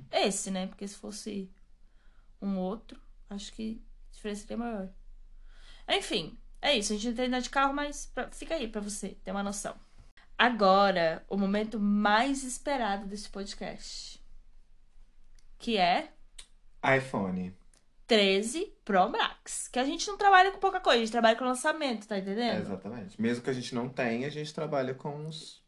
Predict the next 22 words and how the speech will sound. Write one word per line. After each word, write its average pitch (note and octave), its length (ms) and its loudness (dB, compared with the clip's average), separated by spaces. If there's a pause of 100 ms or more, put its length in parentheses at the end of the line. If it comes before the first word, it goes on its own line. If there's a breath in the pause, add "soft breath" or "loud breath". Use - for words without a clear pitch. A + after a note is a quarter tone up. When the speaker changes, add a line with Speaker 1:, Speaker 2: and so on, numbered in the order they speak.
Speaker 1:
Claro. E3+ 920 0
Speaker 2:
lançamentos. B2 600 -8 (260 loud breath)
Speaker 1:
Eu A3+ 140 4
sou C4+ 140 -2
contra B3 300 -2
o D4 40 0
iPhone, F#3 340 -6
gente. F#3 220 -6
Sou F#3 100 -6
do F#3+ 60 -4
Samsung. A3+ 480 -10 (240)
Sou F#3 180 -10
dessas. - 420 -14
Speaker 2:
Eu A#2 120 -2
gosto G#2+ 260 -4
de A2 80 -6
iPhone. G2 420 -14 (240)
Speaker 1:
Bom G#3 180 -2
pra A3+ 120 -4
você, A#3+ 500 -6
cadelinha F3 640 -8
da D#3+ 280 -10